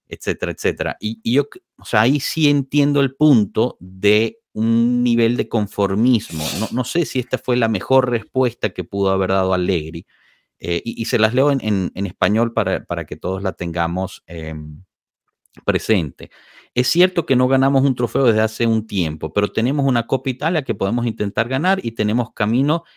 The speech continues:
que hemos empezado. Además, no haber estado fuera de la Champions League durante once años seguidos es importante cuando se trabaja para construir". Yo entiendo el punto de dónde viene esa declaración de Allegri,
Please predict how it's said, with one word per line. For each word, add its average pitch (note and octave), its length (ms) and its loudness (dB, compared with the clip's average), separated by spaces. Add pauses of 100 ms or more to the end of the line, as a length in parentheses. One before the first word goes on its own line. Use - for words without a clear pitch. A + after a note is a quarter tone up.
(120)
que G#2 120 2
hemos A2+ 220 2
empezado. E2+ 760 -4 (680)
Además, C3+ 540 4
no B2+ 180 2
haber E3 180 2
estado C#3+ 340 -2
fuera A#2+ 260 0
de G2 80 0
la G2 120 -4
Champions B2 340 -2
League B2 160 0
durante G2+ 340 -2
once B2 240 -4
años B2 280 0
seguidos A#2 480 -2
es G2 160 -10
importante G2+ 720 0
cuando F#2 220 -4
se F#2 120 -6
trabaja A#2+ 420 -2
para F2+ 200 -2
construir". E2 640 -6 (600)
Yo A#2 140 2
entiendo F#3 560 2
el B2+ 180 0
punto F3+ 360 0
de C#3+ 80 6
dónde B2+ 320 2
viene C3 640 4
esa A2+ 320 0
declaración G#2 600 -2
de A2 60 0
Allegri, F2+ 560 -4